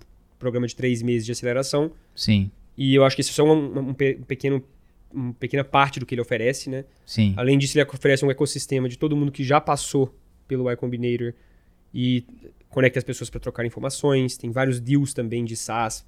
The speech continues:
Speaker 1: por descontos baratíssimos, conexão com investidores, et cetera. Então, foi, foi, acho que esse foi o momento que eu realmente entrei no ecossistema de startup, foi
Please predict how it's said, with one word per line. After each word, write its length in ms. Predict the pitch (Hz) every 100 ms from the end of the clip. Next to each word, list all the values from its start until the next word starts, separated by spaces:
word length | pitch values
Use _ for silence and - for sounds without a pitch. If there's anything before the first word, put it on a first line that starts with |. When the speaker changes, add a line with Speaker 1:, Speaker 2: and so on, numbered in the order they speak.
| _
Speaker 1:
por 160 | 117
descontos 360 | 110 - 120 117
baratíssimos, 760 | - 127 - 151 139 127 120 - _ _ _
conexão 380 | - 127 120 131
com 80 | 127
investidores, 560 | 120 127 135 131 131 117
et 100 | -
cetera. 320 | - - - - _ _ _ _ _
Então, 180 | 117 127
foi, 240 | 143 143
foi, 340 | 147 - 143 156
acho 140 | - 135
que 60 |
esse 120 | 147 -
foi 140 | 165
o 60 | 160
momento 420 | 160 151 156 151
que 80 | 151
eu 40 |
realmente 500 | 139 156 147 139 135
entrei 240 | 135 127 127
no 80 |
ecossistema 560 | 123 127 127 - 120 117
de 60 | -
startup, 440 | 120 - 117 -
foi 300 | - 120 120